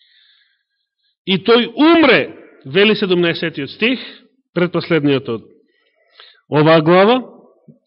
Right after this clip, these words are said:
"И тој умре според словото Господово што го изрече Илија, и на негово место стана цар Јорам,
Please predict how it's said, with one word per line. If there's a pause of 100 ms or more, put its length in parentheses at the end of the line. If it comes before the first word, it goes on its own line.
(200)
"И
тој
умре
според
словото
Господово
што
го
изрече
Илија, (1500)
и
на
негово
место
стана
цар
Јорам,